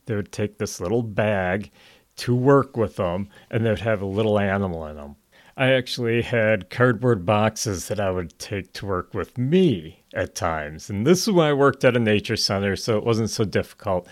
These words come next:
I just kept it on my desk, and every once in a while I would go into my office and I would start feeding it, and then I'd go back to what I was doing.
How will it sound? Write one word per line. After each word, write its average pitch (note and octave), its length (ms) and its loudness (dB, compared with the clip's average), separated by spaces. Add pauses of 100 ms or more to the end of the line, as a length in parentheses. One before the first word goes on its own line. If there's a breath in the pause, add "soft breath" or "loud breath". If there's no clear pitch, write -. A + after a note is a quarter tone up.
(340 loud breath)
I A2+ 100 2
just G#2 340 -4
kept - 280 -2
it G#2+ 80 2
on G#2+ 160 2
my G#2 180 2
desk, F2+ 520 -2
and F#2 100 -4
every F#2 200 -4
once F#2 340 -4
in G#2 60 -4
a G2 60 -2
while F2 480 -4
I E2 140 -8
would D#2+ 260 -10
go F#2+ 160 -4
into G2 240 -4
my F#2 140 0
office E2+ 500 -6
and F2+ 100 -8
I E2+ 120 -8
would F2+ 160 -8
start G2 260 -6
feeding G2+ 480 -2
it, F#2 260 0 (320 loud breath)
and F#2+ 140 -8
then F#2 180 -4
I'd F2 160 -4
go F#2+ 140 -6
back E2+ 300 -2
to - 120 -12
what E2+ 140 -4
I D#2+ 80 -2
was D#2 220 -6
doing. F#2+ 400 0